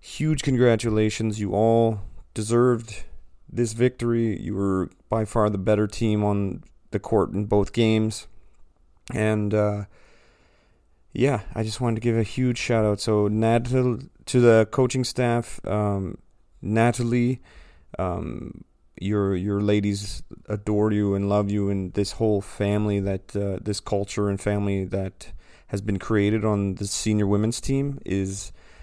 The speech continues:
a large part thanks to you. So huge, huge, huge, huge congratulations, and, uh, I'm proud. I'm proud to, uh,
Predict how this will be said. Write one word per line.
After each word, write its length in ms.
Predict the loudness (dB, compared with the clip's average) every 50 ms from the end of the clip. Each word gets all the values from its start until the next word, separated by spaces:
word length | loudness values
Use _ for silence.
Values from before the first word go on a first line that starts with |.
| -20 -20 -20 -20 -8 -4
a 80 | -2
large 380 | 0 2 4 4 2 2 0 -4
part 280 | -2 -2 -2 -2 -2 -4
thanks 220 | -4 -4 -4 -4
to 100 | -4 -2
you. 340 | 0 0 2 2 2 0 -2 -6 -12 -20 -20 _ _ _ _ -18
So 400 | -10 -4 0 2 2 2 2 -2 -4
huge, 640 | -8 -4 0 2 2 2 0 0 -2 -2 -2 -2 -4 -10 -14
huge, 420 | -14 -8 -4 -2 0 0 -2 -2
huge, 300 | -4 -4 -2 -2 -4 -4
huge 440 | -4 -2 -2 0 0 -2 -4 -8 -12
congratulations, 1080 | -10 -8 -2 2 4 4 4 4 2 2 2 4 2 2 2 0 0 0 -2 -2 -4 -6 -4
and, 460 | -2 0 0 0 0 -2 -4 -4 -4 -2
uh, 260 | -2 -2 -2 -4 -6 -10 -14 -20 -20 -20 -20 -20 -20 -20 -20 -20 _ _ -20 _ _ _ -20 -20 -8 -2
I'm 160 | -2 -2 2
proud. 400 | 4 4 6 6 6 4 4 2 0 -2 -2 -4
I'm 180 | -4 -2 2
proud 420 | 2 4 4 4 4 4 2 0 -2
to, 380 | -4 -2 0 0 2 4 4 4
uh, 240 | 4 4 2 0